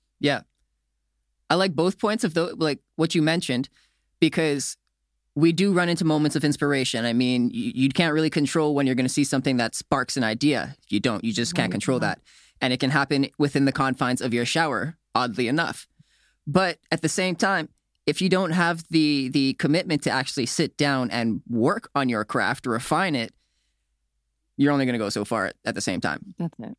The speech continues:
Speaker 1: So I, I like both points that you made there. I've got one more question for this segment.
Speaker 2: Yeah.
Speaker 1: What is something that people seem to misunderstand about you?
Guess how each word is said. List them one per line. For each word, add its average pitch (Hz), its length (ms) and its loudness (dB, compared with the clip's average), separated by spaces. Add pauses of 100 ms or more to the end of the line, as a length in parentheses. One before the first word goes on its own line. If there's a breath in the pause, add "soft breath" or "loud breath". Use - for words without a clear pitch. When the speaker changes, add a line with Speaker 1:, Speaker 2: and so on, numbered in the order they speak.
(160)
Speaker 1:
So 82 280 -4 (260)
I, 123 180 -2
I 113 120 -4
like 131 180 -2
both 131 380 -2 (280)
points 113 260 -2
that 117 100 -2
you 117 100 -2
made 110 160 -2
there. - 180 -6 (800 soft breath)
I've - 100 0
got 190 140 4
one 196 80 4
more 196 100 2
question 180 320 0
for 175 100 0
this 160 140 0
segment. - 760 0 (800)
Speaker 2:
Yeah. 233 140 -8
Speaker 1:
What 170 400 -2 (100)
is 190 140 2
something 208 360 0
that 175 140 0
people 185 240 2
seem 185 420 0
to - 100 0
misunderstand 151 720 2
about 123 280 0
you? 95 280 -4